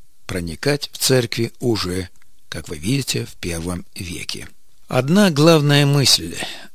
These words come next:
проходит через всё послание, дорогие слушатели. Это «берегитесь вероотступников, берегитесь вероотступников». Иуда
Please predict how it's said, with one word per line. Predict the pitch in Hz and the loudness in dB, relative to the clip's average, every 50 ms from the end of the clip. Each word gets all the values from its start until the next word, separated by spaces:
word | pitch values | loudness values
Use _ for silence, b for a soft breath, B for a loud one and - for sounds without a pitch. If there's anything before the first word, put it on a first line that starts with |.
| - - - - | -14 -14 -12 -4
проходит | - - 113 - 143 135 127 117 - | -2 -2 0 0 2 2 2 2 2
через | - - 117 117 113 107 | 2 2 2 2 2 2
всё | - - - - - 180 190 | 2 0 2 2 2 2 2
послание, | - - 156 143 - - - 107 120 123 120 104 95 90 82 76 | 2 0 2 2 2 2 2 2 2 2 2 2 0 -2 -2 -4
дорогие | 73 87 92 87 90 104 95 | -4 -2 -2 0 2 2 2
слушатели. | - - 110 120 110 - - - - - - - - - - | 2 2 2 0 -2 -2 -6 -8 -10 -12 -12 -12 -12 -8 -4
Это | - 127 - - 131 120 113 B B B B B B B B - | -2 -2 2 2 2 2 2 B B B B B B B B -12
«берегитесь | - 95 95 95 90 85 76 90 143 175 160 - - - 135 - - - - - - | -8 -4 -2 -2 -2 -2 0 2 2 2 2 2 0 0 0 0 0 -2 -6 -10 -8
вероотступников, | - 98 98 117 131 120 117 117 - - - - - - - - - 107 104 - - - - - - 67 65 B B B B B B | -2 2 4 6 6 6 4 0 -2 -4 -6 -2 -2 -2 -2 -2 -2 -6 -6 -6 -10 -12 -10 -10 -10 -10 -12 B B B B B B
берегитесь | - - 90 82 82 73 82 107 120 113 - 123 120 120 - B B B B B B | -8 -6 -6 -6 -6 -4 -2 -2 -2 0 -2 -2 -2 -2 -2 B B B B B B
вероотступников». | - 90 87 98 107 107 98 101 95 - - - - 110 104 - - - - 120 113 98 - - - - - - - - - B B B B B B | -10 -4 0 2 2 2 0 -2 -6 -8 -10 -8 -6 -4 -2 -2 -4 -2 -2 -2 -4 -4 -6 -10 -12 -10 -10 -12 -12 -12 -14 B B B B B B
Иуда | - 95 117 151 175 170 160 160 156 | -4 0 4 4 6 6 6 6 4